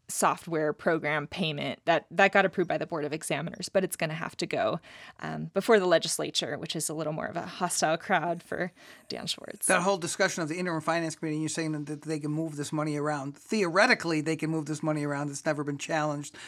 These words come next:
Speaker 2: There's a lot of people who think the I, I, Inter-, Interim Finance Committee is unconstitutional. But that's a subject for a different podcast,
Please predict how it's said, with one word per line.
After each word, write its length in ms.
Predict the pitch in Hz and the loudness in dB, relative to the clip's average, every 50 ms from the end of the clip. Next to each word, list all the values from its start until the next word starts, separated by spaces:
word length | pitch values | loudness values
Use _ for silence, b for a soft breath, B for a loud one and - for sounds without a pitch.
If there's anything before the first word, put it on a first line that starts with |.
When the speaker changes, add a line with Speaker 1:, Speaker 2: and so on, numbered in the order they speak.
| B B | B B
Speaker 2:
There's 120 | - 147 127 | -10 -6 -4
a 60 | 147 | 0
lot 160 | 147 156 156 | 2 2 2
of 80 | 156 151 | 0 -2
people 240 | - 160 156 151 143 | -6 -6 -4 -2 -4
who 80 | 143 | -2
think 220 | 135 - 156 143 143 | -2 -4 -6 -4 -4
the 180 | 139 143 151 | -6 -6 -4
I, 120 | 147 143 143 | -6 -6 -6
I, 260 | 147 - 143 147 - | -6 -8 -8 -8 -6
Inter-, 240 | 147 143 - - - - | -8 -10 -8 -10 -12 -6
Interim 240 | 165 160 156 143 139 | -4 -4 -2 -2 -4
Finance 340 | - - 147 151 147 147 - | -6 -6 -4 -4 -4 -6 -6
Committee 200 | - 147 147 139 | -6 -6 -6 -4
is 60 | 139 | -4
unconstitutional. 1000 | 147 147 147 - - 135 139 135 - - 135 - - 151 143 - - 127 120 B B B | -4 -6 -6 -6 -8 -8 -8 -8 -8 -12 -10 -10 -8 -8 -8 -10 -12 -14 -14 B B B
But 100 | B 214 | B 2
that's 120 | 226 220 240 | 2 2 2
a 60 | 214 | 2
subject 340 | - 233 214 180 196 175 - | 4 6 6 6 4 2 2
for 140 | - 185 170 | 0 0 0
a 40 | |
different 300 | 151 190 170 - 156 147 | 2 0 -2 -2 -4 -4
podcast, 560 | 139 147 151 147 151 - 143 135 131 131 - | -2 -2 -2 -2 -2 -4 -8 -8 -8 -8 -10